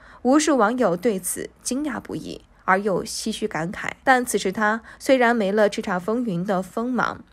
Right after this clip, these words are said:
但却多出了坚定乐观的人生态度。选唱的这首歌便能看出他的心意。而那首《阳光总在风雨后》不仅激励着世人，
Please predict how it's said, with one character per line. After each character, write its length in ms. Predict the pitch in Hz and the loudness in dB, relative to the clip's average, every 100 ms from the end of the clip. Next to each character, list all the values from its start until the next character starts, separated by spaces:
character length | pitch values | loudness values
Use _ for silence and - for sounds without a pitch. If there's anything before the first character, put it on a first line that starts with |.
| _ - | _ 2
但 200 | 269 240 | 2 2
却 160 | - | -2
多 240 | 226 247 269 | 0 2 2
出 220 | - 294 | 0 -2
了 220 | 247 - - - | -2 -2 -8 -6
坚 320 | 269 269 294 | 0 0 0
定 180 | 262 - | -4 -2
乐 240 | 262 196 | -2 -2
观 240 | 220 247 | -2 -2
的 140 | 247 175 - | -4 -6 -4
人 140 | 180 | -4
生 180 | 175 175 | -2 -4
态 220 | 208 190 | -4 -6
度。 240 | - - _ _ - | -8 -12 _ _ -6
选 220 | - 254 | 2 4
唱 160 | 247 277 | 4 2
的 80 | 247 | 2
这 240 | 294 262 | 2 2
首 220 | 254 202 | 2 0
歌 260 | 180 220 220 | 2 2 2
便 220 | 226 247 | 2 -2
能 160 | 180 190 | 0 -4
看 240 | 233 190 | -4 -6
出 200 | 190 214 | -4 -4
他 140 | - 180 | -4 -6
的 100 | 180 | -6
心 340 | 175 208 233 | -6 -6 -4
意。 200 | 190 - _ - | -6 -8 _ -2
而 240 | - 240 269 | 4 4 4
那 180 | 294 262 | -2 0
首 280 | 208 185 180 - 202 | 2 2 0 -6 4
《阳 280 | 208 220 | 4 4
光 200 | 254 294 | 2 2
总 200 | 302 202 | 0 -2
在 160 | 175 202 | 0 -2
风 240 | 202 262 | -2 -4
雨 100 | 247 | -2
后》 300 | 175 269 214 180 - | -4 0 0 0 -2
不 80 | |
仅 220 | 240 190 175 | -2 -2 -2
激 160 | 247 | -2
励 120 | 262 | -2
着 120 | 220 180 | -2 -4
世 320 | - 302 233 | -2 -2 0
人， 300 | 185 180 | 0 -2